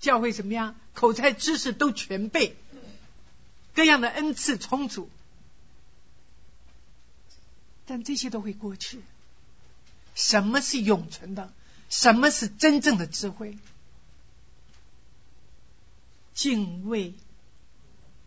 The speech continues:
耶和华，啊，敬畏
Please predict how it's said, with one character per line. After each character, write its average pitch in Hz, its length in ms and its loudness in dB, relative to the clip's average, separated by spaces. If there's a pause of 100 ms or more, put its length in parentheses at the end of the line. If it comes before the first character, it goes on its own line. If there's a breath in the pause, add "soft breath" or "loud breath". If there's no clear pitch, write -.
(220)
耶 202 160 -4
和 151 160 -14
华， - 380 -18 (560)
啊， 247 180 -10 (320 loud breath)
敬 233 420 4
畏 208 300 0